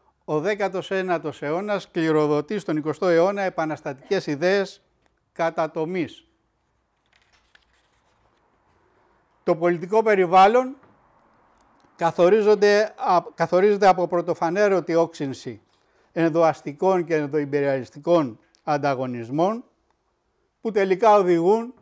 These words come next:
σε δύο παγκόσμιους πολέμους. Από την ανάπτυξη των κοινωνικών και πολιτικών αντιθέσεων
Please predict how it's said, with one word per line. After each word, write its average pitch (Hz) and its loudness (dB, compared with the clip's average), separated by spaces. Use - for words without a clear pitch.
σε 175 -6
δύο 202 0
παγκόσμιους 196 -2
πολέμους. 165 -4
Από 156 0
την 156 -2
ανάπτυξη 190 0
των 160 0
κοινωνικών 156 0
και 170 -2
πολιτικών 151 -4
αντιθέσεων 180 -2